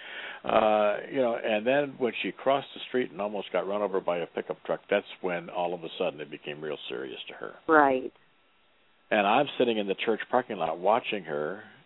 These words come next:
Speaker 1: and I see this truck coming, and I can't get out there quick enough, even in my car. And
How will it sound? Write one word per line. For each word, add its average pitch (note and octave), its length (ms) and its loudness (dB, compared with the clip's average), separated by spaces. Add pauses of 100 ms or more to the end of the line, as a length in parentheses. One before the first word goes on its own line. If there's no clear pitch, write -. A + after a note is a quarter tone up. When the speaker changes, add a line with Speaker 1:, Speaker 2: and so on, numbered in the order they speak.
(100)
Speaker 1:
and E2+ 140 -2
I F2 140 0 (140)
see B2 120 -4
this G#2+ 180 -6 (120)
truck - 140 -2 (100)
coming, A#2 280 -6
and F2+ 80 -4
I A#2 120 -2 (120)
can't A2 200 -6
get F2+ 140 0
out B2 200 2
there C#2+ 220 -6
quick - 160 -6
enough, D#2 260 -8 (960)
even A#2+ 200 -4
in A2 120 -2
my F2+ 220 -2 (140)
car. D2 460 0 (200)
And F2 480 -4